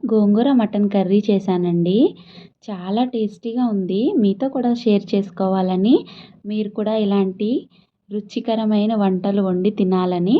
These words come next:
నేను మీతో షేర్ చేసుకుంటున్నాను. చాలా అంటే చాలా టేస్టీ అనిపించింది. చెప్తుంటే కూడా వాటర్ వస్తుంది నోట్లో నుంచి. చాలా టేస్టీగా అనిపించిందండి. మీకు కూడా చేసుకోవాలనిపిస్తే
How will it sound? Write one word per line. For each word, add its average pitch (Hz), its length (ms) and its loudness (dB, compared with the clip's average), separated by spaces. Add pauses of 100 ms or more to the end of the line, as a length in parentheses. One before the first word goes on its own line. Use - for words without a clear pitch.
(380)
నేను 202 220 -6
మీతో 185 260 -6
షేర్ 196 300 -2
చేసుకుంటున్నాను. 175 800 -2 (180)
చాలా 190 340 -4
అంటే 190 300 -2
చాలా 190 360 -2
టేస్టీ 185 300 -2
అనిపించింది. 185 640 -2 (580)
చెప్తుంటే 208 540 -4
కూడా 202 240 0 (520)
వాటర్ 190 320 -8
వస్తుంది 190 440 -4 (220)
నోట్లో 190 440 -4
నుంచి. 180 280 -2 (160)
చాలా 190 300 0
టేస్టీగా 202 500 0
అనిపించిందండి. 185 760 2 (760)
మీకు 220 380 -2 (640)
కూడా 233 260 -6
చేసుకోవాలనిపిస్తే 208 880 -2